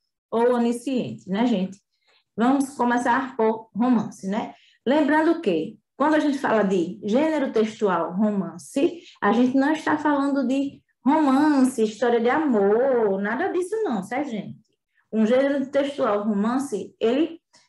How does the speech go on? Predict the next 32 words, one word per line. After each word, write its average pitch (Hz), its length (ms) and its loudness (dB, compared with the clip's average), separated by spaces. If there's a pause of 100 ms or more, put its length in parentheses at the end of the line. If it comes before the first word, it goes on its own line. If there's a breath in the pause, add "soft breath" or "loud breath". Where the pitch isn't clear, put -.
simplesmente 294 640 0
existe 269 560 -2
várias 269 380 -2
coisas. 233 280 0
Existe 349 320 2
até 392 240 -2
romance 381 440 -2
de 349 80 -2
aventura, 311 840 -2 (500)
certo? 392 440 0 (500 soft breath)
Então, 240 320 2
vamos 208 240 0
falar 226 220 0
um 262 80 0
pouquinho 262 320 0
dele 190 200 -2
pra 196 140 -4
vocês 226 320 -4
perceberem 220 540 -2
que 262 100 -4
ele 262 160 -2
não 359 300 -2
é 339 160 -4
somente 311 560 -6
uma 285 180 -10
coisa 285 220 0
só 294 360 0
levada 277 680 0
pra 262 220 -8 (400 soft breath)
aquela 254 260 2
coisinha, 254 300 4
tudo, 392 340 2